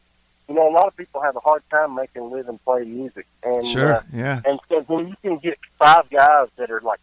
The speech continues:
Speaker 1: deadly serious about the commitment of, of all the, the business parts of the music. Like, most people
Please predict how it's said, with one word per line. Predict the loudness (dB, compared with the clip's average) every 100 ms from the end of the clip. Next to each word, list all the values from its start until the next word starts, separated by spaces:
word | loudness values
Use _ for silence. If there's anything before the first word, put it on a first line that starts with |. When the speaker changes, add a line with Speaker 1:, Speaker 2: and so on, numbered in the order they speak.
| _
Speaker 1:
deadly | -6 -6 -8 -14 -16 -10
serious | -8 -6 -8 -8
about | 0 0 0
the | -18
commitment | -10 -4 -4 -2 -2 -2
of, | -6 _ _ _ _ _ _ _ _ _ _ 2
of | 4 6
all | 6 6
the, | 0 -10 -12 -14 -10
the | -12 _
business | -2 -2 -2 -12 _ 0
parts | 2 2 -2 -14
of | -16
the |
music. | -16 -16 -16 -20 -20 _ -20 -20 -4 4
Like, | 6
most | 8 6 6 4
people | 4